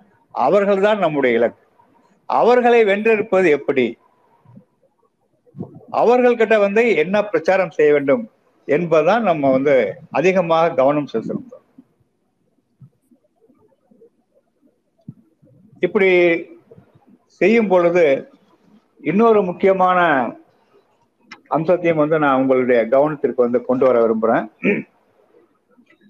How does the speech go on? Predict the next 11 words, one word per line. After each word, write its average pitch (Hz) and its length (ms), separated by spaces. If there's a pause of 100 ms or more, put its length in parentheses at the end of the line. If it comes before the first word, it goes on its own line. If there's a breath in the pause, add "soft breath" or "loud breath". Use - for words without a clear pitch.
(160)
நாம் 165 240
எதிர் 226 360
பிரச்சாரம் 220 460
செய்யும் 151 280
பொழுது 120 360 (1000)
நாத்திக 233 800
கோணத்திலிருந்து 180 640
நாம் 147 200
பிரச்சாரம் 131 500
வந்து 110 220
செய்யக்கூடாது. - 580